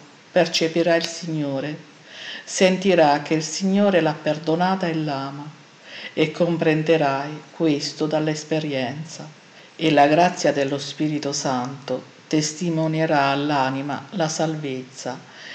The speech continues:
e allora avrai voglia di gridare a tutto il mondo: "Quanto ci ama il Signore!" L'Apostolo Paolo, finché non conosceva il Signore, lo perseguitava,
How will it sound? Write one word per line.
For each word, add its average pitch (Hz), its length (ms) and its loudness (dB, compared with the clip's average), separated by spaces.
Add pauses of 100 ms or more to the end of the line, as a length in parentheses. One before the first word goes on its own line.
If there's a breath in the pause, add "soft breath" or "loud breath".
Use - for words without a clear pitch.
(200 loud breath)
e 160 180 4
allora 151 720 4
avrai 165 420 4
voglia 170 400 4
di 160 100 -4
gridare 143 760 -2
a 131 180 -4
tutto 180 340 -6
il 170 140 -2
mondo: 135 560 -6 (800)
"Quanto 139 560 -2
ci 143 240 -6
ama 135 300 -4
il 131 80 -12
Signore!" 139 840 -8 (840 loud breath)
L'Apostolo 160 720 4
Paolo, 135 600 -4 (200)
finché 170 440 0
non 165 200 2
conosceva 147 640 -2
il 131 80 -2
Signore, 147 760 -6 (200)
lo 170 160 2
perseguitava, 160 1040 -2